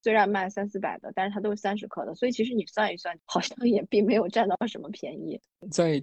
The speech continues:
Speaker 2: 底妆方面，我觉得是不存在平替的，因为我自己的对于粉底的使用感受来说，它有很大的技术壁垒，好用就是好用，那不好用，那真的就是带妆不持久，颜色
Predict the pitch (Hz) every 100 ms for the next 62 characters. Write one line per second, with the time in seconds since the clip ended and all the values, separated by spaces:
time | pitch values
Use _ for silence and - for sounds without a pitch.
0 | - 151 147 165 190 214 190 170 165 131
1 | 120 131 135 143 160 139 143 - 165 143
2 | - 151 139 131 139 156 135 123 147 139
3 | 147 190 147 - _ - 208 135 147 220
4 | 156 107 160 143 156 139 135 - 139 151
5 | 135 190 135 123 - - 131 131 120 180
6 | - 147 120 131 - 147 147 170 175 143
7 | - 156 170 165 147 - 180 143 170 151
8 | 175 147 123 123 - - 139 160 156 151
9 | 151 147 147 135 131 - 156 - 156 -
10 | 196 143 147 143 147 - 165 147 143 135
11 | 147 - 165 151 160 165 147 - 147 131
12 | 120 135 151